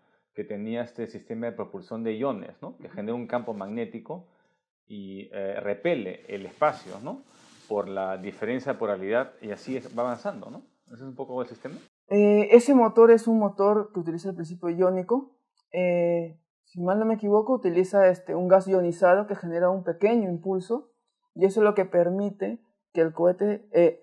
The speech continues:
Speaker 2: o en este caso la nave espacial o la sonda espacial como New Horizon,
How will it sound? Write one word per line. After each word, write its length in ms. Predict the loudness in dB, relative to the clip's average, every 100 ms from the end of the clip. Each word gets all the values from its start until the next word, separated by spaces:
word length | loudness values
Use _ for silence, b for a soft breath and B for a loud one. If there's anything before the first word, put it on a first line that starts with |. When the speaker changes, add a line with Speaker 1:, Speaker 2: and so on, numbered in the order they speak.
| -2
Speaker 2:
o 120 | -2
en 80 | 0
este 260 | -2 -2 -6
caso 260 | -6 0
la 100 | 0
nave 160 | 2 0
espacial 400 | 0 0 2 4
o 60 | 4
la 100 | 2
sonda 200 | -2 -4
espacial 340 | -6 -6 -6
como 180 | -4 -4
New 140 | 0
Horizon, 420 | 0 0 -2 -8